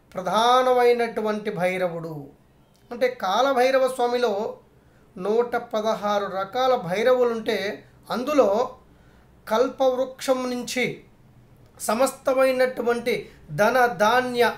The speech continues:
ఆకస్మిక ధన అదృష్టాలకు, రాజయోగాలకు,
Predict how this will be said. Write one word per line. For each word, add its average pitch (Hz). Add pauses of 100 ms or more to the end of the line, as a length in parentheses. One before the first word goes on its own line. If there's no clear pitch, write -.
ఆకస్మిక 247
ధన 202 (920)
అదృష్టాలకు, 233
రాజయోగాలకు, 240